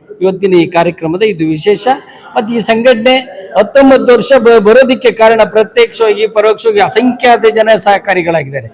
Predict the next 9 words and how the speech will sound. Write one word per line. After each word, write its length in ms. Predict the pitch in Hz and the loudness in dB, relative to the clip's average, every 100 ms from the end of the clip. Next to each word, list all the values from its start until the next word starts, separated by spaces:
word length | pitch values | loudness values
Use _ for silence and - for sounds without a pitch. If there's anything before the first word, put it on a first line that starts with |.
| - _ - | -20 _ -4
ಕೆಲವರು 280 | 214 247 226 | 0 2 2
ನಿಧನರು 500 | 208 214 285 285 277 | 2 4 4 4 0
ಕೂಡ 200 | 277 233 | 0 2
ಆಗಿದ್ದಾರೆ, 460 | 202 175 156 135 117 _ _ - | 2 0 -6 -8 -12 _ _ 0
ಕೆಲವರು 300 | 247 269 233 | 2 2 2
ನಿವೃತ್ತರು 560 | 247 311 349 311 330 294 | 2 4 2 2 0 2
ಕೂಡ 160 | 285 262 | 4 4
ಆಗಿದ್ದಾರೆ 380 | 233 214 196 | 2 2 2
ಅಧಿಕಾರಿಗಳು. 580 | 175 185 196 165 151 135 | 2 0 -4 -6 -6 -8